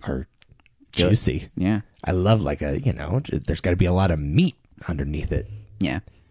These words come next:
Speaker 2: But I would argue that, like, Jack Nicholson isn't going nearly as crazy as, like, Daniel Day-Lewis, even though I think Daniel Day-Lewis is a better performance.
Speaker 1: Oh, yeah, it's night and day, bro. No, but that, yes, precisely.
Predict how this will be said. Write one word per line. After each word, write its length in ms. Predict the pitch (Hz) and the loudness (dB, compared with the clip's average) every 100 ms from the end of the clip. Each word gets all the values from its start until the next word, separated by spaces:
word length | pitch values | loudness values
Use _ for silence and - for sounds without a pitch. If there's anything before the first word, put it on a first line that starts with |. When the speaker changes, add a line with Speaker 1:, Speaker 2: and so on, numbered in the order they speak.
| - | 2
Speaker 2:
But 100 | 170 | 4
I 100 | 185 | 6
would 120 | 226 190 | 6 6
argue 300 | 185 165 156 | 6 6 6
that, 280 | 151 131 143 | 6 4 0
like, 240 | 127 113 | 0 -2
Jack 320 | - 156 - | 0 2 4
Nicholson 480 | 170 175 156 156 135 | 2 4 4 6 4
isn't 460 | - 147 160 139 - _ - - - | 4 4 6 6 2 _ -20 -12 2
going 380 | 143 135 117 123 | 4 6 8 8
nearly 580 | 143 156 143 135 123 | 8 6 6 4 2
as 160 | 95 107 | 0 -2
crazy 500 | - 120 139 131 107 | -2 0 2 4 2
as, 140 | 95 104 | 2 0
like, 120 | 90 | 0
Daniel 280 | 113 120 101 | 4 4 4
Day-Lewis, 560 | 90 85 135 82 90 | 2 4 4 4 2
even 160 | 110 101 | 2 4
though 80 | 95 | 4
I 60 | 87 | 2
think 180 | 98 90 | 0 0
Daniel 220 | 98 98 | 2 2
Day-Lewis 380 | 90 90 104 101 | 2 2 2 2
is 80 | 90 | 2
a 60 | 85 | 2
better 200 | 98 95 | 4 4
performance. 640 | - - - 320 277 220 | 2 2 6 6 6 6
Speaker 1:
Oh, 180 | 180 175 | 4 4
yeah, 220 | 233 220 | 4 6
it's 180 | 220 - | 4 0
night 340 | 349 349 320 233 | 2 6 6 8
and 120 | 208 165 | 6 8
day, 380 | 262 269 214 160 | 8 8 8 8
bro. 680 | 139 151 156 156 143 139 - - _ _ _ _ _ - | 8 8 10 10 10 8 6 -12 _ _ _ _ _ 0
No, 180 | 240 320 | 6 8
but 140 | 285 190 | 8 4
that, 300 | 277 202 185 | 4 2 4
yes, 500 | 247 185 - - - - _ - - | 6 6 4 2 -2 -8 _ -12 2
precisely. 800 | - 220 - 196 165 - 110 | 6 6 6 6 6 4 0